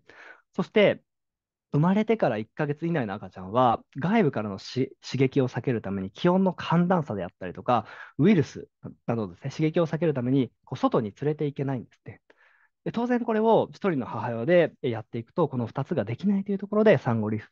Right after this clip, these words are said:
リス-、産後、産後うつのリスクがこう高まってしまうということなんです。よくエスエヌエスで、男性育休より低-、低時退社を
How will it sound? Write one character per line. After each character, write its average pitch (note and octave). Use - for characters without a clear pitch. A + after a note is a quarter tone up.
リ B2
ス-、 -
産 A#2+
後、 A#2
産 B2
後 A#2
う A#2+
つ -
の A2
リ A2
ス -
ク -
が G3
こ G2
う -
高 -
ま B2+
っ -
て B2+
し -
ま G2
う A#2+
と -
い E3+
う D#3
こ D3
と B2
な F#2
ん F2+
で F#2+
す。 -
よ C4
く -
エ -
ス -
エ C4+
ヌ C4+
エ C#4
ス -
で、 B2+
男 E3+
性 A#3+
育 -
休 F3
よ -
り A2
低-、 A3
低 A3+
時 C4+
退 B3+
社 A#2+
を -